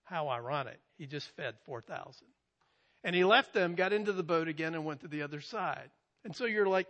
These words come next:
"Well, okay, I'm not like the Pharisees."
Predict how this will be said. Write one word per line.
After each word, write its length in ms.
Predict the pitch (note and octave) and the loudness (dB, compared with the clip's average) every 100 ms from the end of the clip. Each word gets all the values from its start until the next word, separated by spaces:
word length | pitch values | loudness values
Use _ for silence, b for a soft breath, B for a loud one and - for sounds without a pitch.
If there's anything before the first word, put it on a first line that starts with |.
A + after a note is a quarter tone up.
| - | 2
"Well, 220 | F4+ A#3 | 2 2
okay, 360 | B3 A3 G3+ A#3+ B B E3+ | 2 4 4 2 B B 0
I'm 160 | F#3+ | 4
not 180 | A3 A3 | 6 4
like 200 | G#3 G#3+ | 4 0
the 60 | F#3+ | -4
Pharisees." 840 | - F3 D3+ - B2+ A2+ - - | -2 0 0 -4 -16 -18 -20 -20